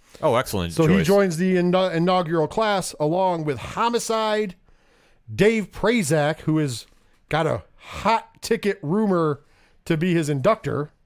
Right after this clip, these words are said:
Speaker 2: And, of course, uh, also when there is Jerry Lynn and, uh, Ruckus. So it's a great inaugural class. Of course, Independent Wrestling Hall of Fame, new thing that G C W is being a part of.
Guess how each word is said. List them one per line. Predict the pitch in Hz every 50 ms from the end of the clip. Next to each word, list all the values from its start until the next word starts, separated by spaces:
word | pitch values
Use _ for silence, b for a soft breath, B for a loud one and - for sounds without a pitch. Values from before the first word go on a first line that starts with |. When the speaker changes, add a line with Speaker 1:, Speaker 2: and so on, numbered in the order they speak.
| b b b b b b b b b b b b b b b
Speaker 2:
And, | - 127 131 131 131
of | 123 -
course, | - - 156 151 147 131 - - -
uh, | 143 135 131 127 131
also | 135 139 131 - 151
when | 135 139 139 135 131
there | 131 131 131 135 131
is | 127 127 127 127 120 110
Jerry | 107 - - - 175 180 175 170 165 156
Lynn | 139 131 127 147 170 180 190 190 185 165 - _ _ _ _ _ _ _ _ _ _ _ _
and, | 117 127 127 127 127 123 123 123 120 117 110
uh, | 127 123 123 123 120 113
Ruckus. | 123 185 180 - - - - - - _ - _ _ _ _ _ _
So | - -
it's | 113 -
a | -
great | 220 277 254 247 _ _ _
inaugural | 185 175 196 202 202 196 202 196 180
class. | - 180 180 190 185 180
Of | - - - - _ _
course, | - 175 160 - -
Independent | 180 170 165 147 170 165 165 143
Wrestling | 123 160 170 - - 175 165 160 156
Hall | 127 147 160 156
of | 156 -
Fame, | - 165 156 156 160 156 151 147
new | 135 139 160
thing | 151 - - 160 156 151
that | 139 147 143
G | 127 - 147
C | 135 127 139
W | 139 139 131 135
is | 135 123
being | 123 135 123
a | 120
part | - 180 196 196
of. | 190 185 -